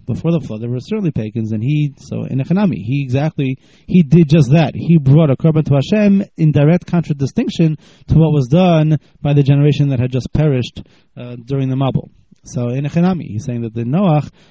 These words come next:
was makriv karbanos the exact same fashion, the, for the exact same reason that the Rambam said Bnei Yisrael were commanded to bring karbanos later.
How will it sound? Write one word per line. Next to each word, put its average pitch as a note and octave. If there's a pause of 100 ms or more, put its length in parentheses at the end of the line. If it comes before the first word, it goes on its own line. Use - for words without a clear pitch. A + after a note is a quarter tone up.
(120)
was C3+
makriv D3
karbanos F3
the D3
exact C#3+
same D3+ (200)
fashion, D3
the, D3
for C#3+
the C3+
exact C3
same D#3
reason E3 (280)
that C#3
the C3+
Rambam D3
said C3
Bnei B2+
Yisrael C#3+
were C#3
commanded B2
to C#3
bring B2
karbanos A2+
later. C3+